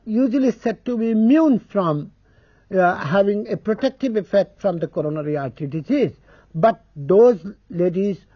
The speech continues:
who have a large waist hip ratio, who are centrally obese, and who have features, other features of the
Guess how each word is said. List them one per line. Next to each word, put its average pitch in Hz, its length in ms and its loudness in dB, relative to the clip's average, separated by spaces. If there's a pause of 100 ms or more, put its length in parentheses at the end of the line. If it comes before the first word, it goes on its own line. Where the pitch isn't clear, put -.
(180)
who 220 220 0
have 180 180 0
a 165 80 0
large 185 480 0
waist 190 360 -4
hip 214 220 -8
ratio, 104 580 -6
who 170 160 0
are 170 160 -4
centrally 240 600 -2
obese, 220 460 0 (300)
and 185 260 -2
who 190 160 4
have 165 220 2
features, 240 500 0
other 202 240 2
features 196 500 -6
of 170 160 -4
the 160 240 -2